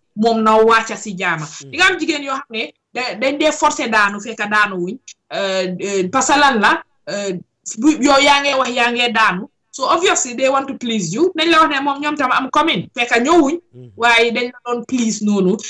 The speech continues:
Speaker 1: Jigéen dafa xóot, jigéen dafa naxaree demal.
Speaker 2: Mhm.
Speaker 1: Jigéen, euh, dafa nekk loo xam ne,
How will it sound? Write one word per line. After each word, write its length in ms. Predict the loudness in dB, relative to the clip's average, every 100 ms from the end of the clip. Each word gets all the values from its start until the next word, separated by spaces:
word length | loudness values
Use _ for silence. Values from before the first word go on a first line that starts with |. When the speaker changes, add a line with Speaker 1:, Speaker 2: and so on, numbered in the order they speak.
| -8
Speaker 1:
Jigéen 320 | 2 4 4 4
dafa 220 | 2 2
xóot, 300 | 4 0 0 -6
jigéen 260 | -2 -2 -2
dafa 300 | -4 -6 -6 -6
naxaree 400 | 0 2 2 2
demal. 380 | -2 -2 -2
Speaker 2:
Mhm. 380 | -6 -16 -14 -4
Speaker 1:
Jigéen, 420 | 0 4 4 4 2 -6 0
euh, 320 | 2 4 4 2
dafa 540 | 0 2 4 6 4
nekk 220 | 0 -4 0
loo 140 | 0
xam 260 | 0 -4 -4
ne, 220 | -4 -6